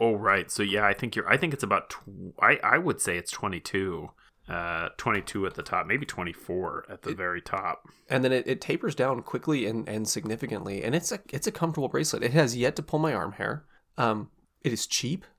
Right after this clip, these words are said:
Speaker 2: It is
Speaker 1: How much did you pay for this?
Speaker 2: thirty-two bucks, maybe? Not much. I, it w-, so insignificant that I didn't ask my wife. I just mentioned it in passing. "Oh, yeah, I picked up this watch on Amazon. It'll be here tomorrow."
Speaker 1: <laughs>
Speaker 2: Um,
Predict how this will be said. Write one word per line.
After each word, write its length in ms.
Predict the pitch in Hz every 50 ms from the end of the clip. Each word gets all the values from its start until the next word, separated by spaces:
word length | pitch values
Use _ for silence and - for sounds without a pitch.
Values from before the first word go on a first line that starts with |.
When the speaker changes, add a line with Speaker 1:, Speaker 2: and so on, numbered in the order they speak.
| _ _ _
Speaker 2:
It 140 | - 139 123
is 520 | 120 113 110 107 104 - - - - - - _ _ _ _ _ _
Speaker 1:
How 80 | - 165
much 120 | 196 190
did 60 | - 147
you 60 | -
pay 120 | - 110 110
for 120 | - 123
this? 300 | 87 82 78 - - - - - _ - - -
Speaker 2:
thirty-two 1500 | - - - - - - - - - 113 107 107 107 101 110 110 113 110 110 113 - _ _ _ - - - 113 110 113
bucks, 340 | 117 117 135 - - -
maybe? 460 | 127 127 135 143 156 160 170 170 160 _ _ -
Not 220 | - 123 165 -
much. 520 | 117 110 117 120 104 95 - - - - - - -
I, 200 | 123 - 117 - - - - - -
it 40 | - 123
w-, 180 | 147 165 - - _ _ - -
so 440 | - - - 156 135 139 151 160
insignificant 800 | 151 147 139 123 - 123 123 120 117 - 143 151 151 160 - -
that 160 | 117 110 - - - - - _ _ -
I 60 | - 117
didn't 180 | 131 135 120
ask 240 | - 104 113 110 -
my 100 | 117 101
wife. 280 | 101 98 98 92 87 -
I 80 | 101 110
just 140 | 110 101
mentioned 380 | 113 107 104 107 101 - 104 101
it 100 | 101 -
in 60 | 98
passing. 440 | - - 95 95 - - 101 95 -
"Oh, 100 | 104 117
yeah, 140 | 113 104 101
I 60 | 98
picked 180 | - - - 113
up 80 | -
this 160 | - 95 -
watch 220 | - 98 98 - -
on 100 | 98 98
Amazon. 380 | 95 95 95 98 95 95 98
It'll 160 | 95 92 98 -
be 100 | 95 95
here 160 | 98 98 98
tomorrow." 640 | - - 98 95 92 92 - - - - - - - - - - - -
Speaker 1:
<laughs> 120 | - - - - 247 - - 180 - - -
Speaker 2:
Um, 540 | - 113 110 104 98 98 98 95 95 92